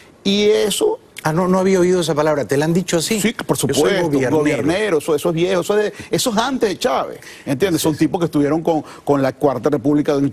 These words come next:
Speaker 1: enchufados de antes, que
Speaker 2: Es
Speaker 1: se
Speaker 2: el
Speaker 1: han enchufado
Speaker 2: típico
Speaker 1: ahora.
Speaker 2: empresario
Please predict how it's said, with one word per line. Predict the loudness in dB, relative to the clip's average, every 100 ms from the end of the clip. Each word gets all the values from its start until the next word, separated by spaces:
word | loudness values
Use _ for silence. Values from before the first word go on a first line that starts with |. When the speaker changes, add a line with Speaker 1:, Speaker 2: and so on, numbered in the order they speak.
| 0 0
Speaker 1:
enchufados | 0 -2 -2 0 2
de | 0
antes, | 0 -2 -2
que | -2
Speaker 2:
Es |
Speaker 1:
se | 0
Speaker 2:
el |
Speaker 1:
han | 0
enchufado | 0 0 0
Speaker 2:
típico | 0 0
Speaker 1:
ahora. | 0
Speaker 2:
empresario | -4 -4 -4 -2 -2 0 0 0